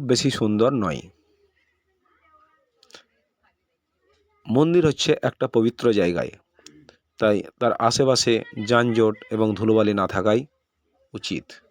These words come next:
কিন্তু তবু উপায় নেই বলেই কিন্তু এখানে পরিবেশগত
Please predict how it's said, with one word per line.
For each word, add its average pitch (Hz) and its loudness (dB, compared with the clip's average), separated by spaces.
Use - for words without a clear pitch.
কিন্তু 123 0
তবু 123 2
উপায় 117 0
নেই 110 0
বলেই 113 2
কিন্তু 113 -2
এখানে 113 -2
পরিবেশগত 113 0